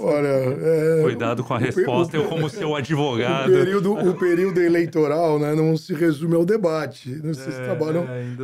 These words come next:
Speaker 1: na
Speaker 3: tem.
Speaker 1: televisão. Então tem um, um período aí, um calendário grande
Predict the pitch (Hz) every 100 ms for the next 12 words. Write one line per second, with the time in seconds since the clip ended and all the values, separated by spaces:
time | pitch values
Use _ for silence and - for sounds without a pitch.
0 | 131 147 147 156 165 156 156 131 147 127
1 | 156 175 147 131 120 113 - _ _ _
2 | 131 _ 151 139 151 143 143 135 156 143
3 | 135 143 151 139 139 151 151 127